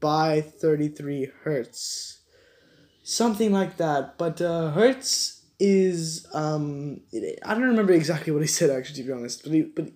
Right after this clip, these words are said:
he, he got it wrong, I know that, because that, that was clear, for sure, he got it wrong. But what I'm gonna be talking about is I'm gonna be, first of all here, I'm gonna be explaining what I think is gonna happen in the end.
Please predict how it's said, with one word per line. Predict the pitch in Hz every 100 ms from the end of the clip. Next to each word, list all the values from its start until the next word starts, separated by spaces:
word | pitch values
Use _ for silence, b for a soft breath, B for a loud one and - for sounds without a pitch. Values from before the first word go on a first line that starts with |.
| -
he, | 175 165
he | 156 170
got | 185
it | 156
wrong, | 156 151 123 139
I |
know | 160 160
that, | 127 110 -
because | 147 - 139 131 -
that, | 170 160
that | 170
was | 151 139
clear, | - 139 110 - _
for | 135
sure, | 135 135 -
he | -
got | 131
it | 110
wrong. | 135 120 120 - B B B B B B B
But | 180 165 165 160 151 - _ _ _ _ -
what | 170
I'm | 202
gonna | 233 214
be | 175
talking | 175 170
about | 156 143 127 - -
is | 147 151
I'm | 160
gonna | 160 160
be, | 143 135
first | - 175 156
of | 139
all | 139
here, | 147 135 -
I'm | 139
gonna | 143 147
be | 135 127
explaining | - - 147 135 123 - -
what | 143 139
I | 131
think | - 135
is | -
gonna | - 120
happen | 120 123 123 127
in | 123
the | 123
end. | 117 107 - -